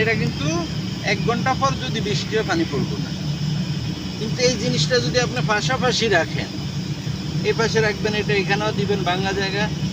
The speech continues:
এটাও আপনার টানবো, এটাও শুকাইবো, পরে শুধু বসাইয়া ব্যারাজ দিয়ে ডুলা দিবেন। এই ব্যারাজ দিয়ে শুধু এইভাবে বসাই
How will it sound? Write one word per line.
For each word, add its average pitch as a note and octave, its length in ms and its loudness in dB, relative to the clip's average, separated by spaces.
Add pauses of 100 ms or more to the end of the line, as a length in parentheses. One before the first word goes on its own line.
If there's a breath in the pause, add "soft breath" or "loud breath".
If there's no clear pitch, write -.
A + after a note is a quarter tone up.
(180)
এটাও G#3+ 200 2 (140)
আপনার G#3+ 200 -2 (120)
টানবো, A3 400 2
এটাও F#3+ 260 2
শুকাইবো, C#3 420 -2 (200)
পরে A3+ 300 2
শুধু - 140 -2 (120)
বসাইয়া A3+ 500 2 (840)
ব্যারাজ F#3+ 280 2 (100)
দিয়ে G#3+ 200 6
ডুলা F#3 300 8
দিবেন। - 240 -2 (2750)
এই - 120 -2
ব্যারাজ F#3 280 4
দিয়ে F#3+ 180 2
শুধু F3+ 160 0 (120)
এইভাবে E3 320 0 (260)
বসাই F3+ 280 2